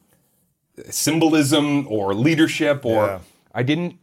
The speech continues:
Speaker 1: my dad didn't understand. He wasn't in the arts, but he understood competing. And I didn't have really anybody around me except for a couple of great comedian mentors in Boston. But even they didn't quite know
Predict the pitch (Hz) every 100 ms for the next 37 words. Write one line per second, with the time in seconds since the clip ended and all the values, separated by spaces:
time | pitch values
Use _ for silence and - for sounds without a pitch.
0 | _ _ 135 131 151 160 165 170 170 165
1 | 139 113 147 127 127 127 131 131 101 110
2 | - 117 113 117 - 127 117 117 113 -
3 | 135 123 135 113 104 104 _ _ _ -
4 | 131 131 226 247 - - 170 170 147 135
5 | 127 135 127 127 123 117 117 - _ _
6 | - 113 123 143 135 113 104 101 - 117
7 | 113 - 120 123 110 - - 110 117 -
8 | - 113 107 104 101 101 107 107 110 101
9 | 127 139 - 92 90 92 - _ _ _
10 | _ _ 135 123 117 - _ 151 170 175
11 | 143 117 123 131 131 123 113 110 135 135
12 | 135 - 139 120 120 - 117 110 107 104
13 | 101